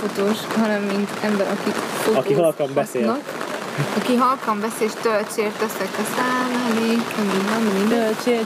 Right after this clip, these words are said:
Speaker 3: csinálok a
Speaker 1: A
Speaker 3: kezemből,
Speaker 1: kezemből.
Speaker 3: kiáltok vidáman.
Speaker 2: Mik voltak még tegnap dalok?
Speaker 3: Jézusom! Hát
Speaker 2: Virág
Speaker 3: volt
Speaker 2: az, Virág azzal érkezett ma hozzánk, hogy dalolászott folyamatosan.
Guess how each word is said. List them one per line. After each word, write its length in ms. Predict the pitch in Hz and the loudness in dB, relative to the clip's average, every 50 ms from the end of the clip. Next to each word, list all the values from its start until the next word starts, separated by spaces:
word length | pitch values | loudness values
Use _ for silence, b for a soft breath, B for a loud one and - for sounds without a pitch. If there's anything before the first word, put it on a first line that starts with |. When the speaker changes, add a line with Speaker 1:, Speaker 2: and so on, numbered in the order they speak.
| - - | -2 -2
Speaker 3:
csinálok 420 | 233 214 202 175 170 175 190 208 - - - | 0 0 2 0 0 0 0 -2 -2 -2 -2
a 40 | |
Speaker 1:
A 40 | 247 | 0
Speaker 3:
kezemből, 840 | 247 277 285 285 277 269 262 254 254 247 247 247 247 254 262 254 247 | 2 4 2 2 2 2 4 4 4 4 2 2 2 2 2 4 4
Speaker 1:
kezemből. 400 | 254 254 - 214 214 214 220 226 - - - - | 4 2 2 2 0 0 -2 -4 -4 -6 -4 0
Speaker 3:
kiáltok 800 | - 359 359 339 320 311 320 311 320 330 320 311 294 285 285 302 294 - 262 254 | 2 2 4 4 4 4 4 2 2 2 0 2 2 2 2 2 0 -4 -4 -4
vidáman. 920 | 254 226 233 220 202 196 196 196 202 208 214 220 220 220 220 220 220 226 226 - | 0 2 2 2 2 2 2 0 0 0 2 2 2 2 0 -2 -2 -2 2 2
Speaker 2:
Mik 160 | 180 185 - | 2 2 2
voltak 280 | - 139 123 - 127 - | 0 -2 -2 -2 -4 -2
még 120 | 139 123 - | -2 -2 0
tegnap 280 | - 123 123 127 123 123 | 0 0 0 0 0 0
dalok? 200 | 120 120 120 117 - - - - - - - - - - - - - - - - - - - - | 0 0 0 -2 -2 -6 -8 -6 -6 -6 -6 -4 -4 -4 -2 -2 -2 -2 -2 -2 -2 0 2 4
Speaker 3:
Jézusom! 680 | 220 240 247 294 202 - 220 226 - 208 185 175 170 170 170 175 - - - - - - - - - - - - - - - - - - - - - - - - - - - - - - - - - | 4 4 4 2 -2 -6 -8 -6 -2 0 2 2 2 0 -2 -6 -8 -10 -10 -10 -10 -8 -8 -8 -6 -6 -4 -4 -4 -4 -4 -2 -2 -2 -2 -2 -2 -2 -2 -2 -2 -2 -2 -2 -2 -2 -2 0 0
Hát 120 | 190 190 - - - | 0 0 0 2 2
Speaker 2:
Virág 280 | 151 165 175 170 170 | 2 4 4 2 2
Speaker 3:
volt 120 | 170 170 170 | 2 2 2
Speaker 2:
az, 80 | 156 | 2
Virág 300 | 147 175 180 170 160 156 | 2 4 4 4 2 2
azzal 200 | 165 160 151 147 | 0 0 2 2
érkezett 380 | 156 160 156 - 143 151 143 - | 2 2 2 0 -2 -2 0 0
ma 80 | 139 | 2
hozzánk, 380 | 139 147 151 151 160 165 160 160 | 2 4 2 2 2 0 0 0
hogy 120 | 156 147 | 0 2
dalolászott 520 | 147 156 147 139 127 123 123 120 - 135 - | 2 2 2 4 2 2 2 0 0 -2 0
folyamatosan. 500 | - 135 131 139 135 - 151 143 151 | 0 2 2 0 0 0 0 0 0